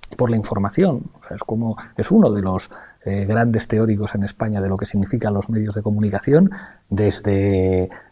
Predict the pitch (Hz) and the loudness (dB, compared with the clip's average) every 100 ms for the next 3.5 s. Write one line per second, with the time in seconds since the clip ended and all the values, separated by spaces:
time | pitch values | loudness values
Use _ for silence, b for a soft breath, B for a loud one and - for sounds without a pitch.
0 | _ 85 87 87 90 85 87 - 104 90 | _ -6 -6 -4 -4 -2 -4 4 6 6
1 | 98 98 92 101 95 - 90 110 107 90 | 4 0 -2 -4 -4 -4 4 4 4 0
2 | 104 - 107 104 123 113 110 104 120 160 | -4 -6 -6 -4 -6 -4 -4 -4 -2 0
3 | 127 101 127 170 165 | 0 -2 0 0 -2